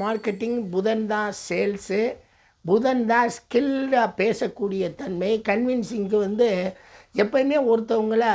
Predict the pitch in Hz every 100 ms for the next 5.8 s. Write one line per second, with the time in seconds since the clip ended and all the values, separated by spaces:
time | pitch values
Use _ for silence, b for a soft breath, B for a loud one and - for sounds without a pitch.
0 | 180 202 220 185 214 214 196 190 220 226
1 | - 254 277 269 247 214 208 220 240 226
2 | 202 214 220 175 180 208 180 151 - _
3 | _ _ _ _ - _ _ _ - -
4 | - - - - - 214 311 247 226 196
5 | 170 226 294 254 - 185 175 175